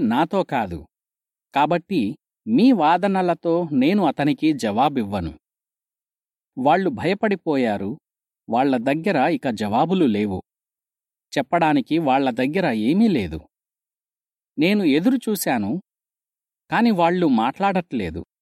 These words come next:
ఏ జవాబు చెప్పలేక ఊరికే నిలబడ్డారు. కాబట్టి నేను జవాబిస్తాను, నాకు తెలిసింది చెప్తాను. ఎందుకంటే నా నోరు మాటలతో నిండి ఉంది, పవిత్ర శక్తి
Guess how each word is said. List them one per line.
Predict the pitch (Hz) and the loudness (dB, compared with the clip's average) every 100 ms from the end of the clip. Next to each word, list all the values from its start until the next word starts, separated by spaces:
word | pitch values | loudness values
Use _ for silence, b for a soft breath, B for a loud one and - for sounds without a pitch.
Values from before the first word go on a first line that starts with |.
| _ _ _ _ _ _ - | _ _ _ _ _ _ -2
ఏ | 127 175 | 0 0
జవాబు | 123 117 143 170 175 | 0 0 2 0 0
చెప్పలేక | 170 - - 180 170 147 113 110 127 - 135 | -2 -4 -4 -2 -2 -2 -2 -2 -4 -6 0
ఊరికే | 190 240 220 208 | 2 2 0 0
నిలబడ్డారు. | 147 113 139 117 90 90 78 _ _ _ _ _ _ _ _ _ _ _ | 0 0 -2 -4 -8 -10 -12 _ _ _ _ _ _ _ _ _ _ _
కాబట్టి | 147 151 160 - 147 101 - - | -2 0 0 -2 -4 -4 -8 -8
నేను | 110 147 240 254 | -2 2 4 4
జవాబిస్తాను, | 139 131 165 143 - - 90 78 - _ _ _ _ _ _ - | 0 0 0 -2 -8 -10 -10 -10 -14 _ _ _ _ _ _ -4
నాకు | 123 165 165 | -2 -2 -2
తెలిసింది | - 180 208 208 165 175 | 0 0 2 0 0 0
చెప్తాను. | - - - 92 80 - _ _ _ _ _ _ _ _ _ | -4 -8 -8 -6 -8 -12 _ _ _ _ _ _ _ _ _
ఎందుకంటే | 143 196 196 175 170 117 101 - _ _ _ - | 0 2 2 -2 0 -2 -4 -10 _ _ _ -4
నా | 127 147 | 0 2
నోరు | 147 202 226 185 170 | 4 2 2 2 2
మాటలతో | 113 135 202 190 175 190 | 0 0 0 -2 -2 0
నిండి | 127 120 156 185 | 2 2 2 2
ఉంది, | 139 107 98 107 _ _ _ _ _ _ _ - | 2 0 -2 -6 _ _ _ _ _ _ _ -4
పవిత్ర | 165 247 - | 0 0 -2
శక్తి | 202 185 - - | -4 -4 -6 -2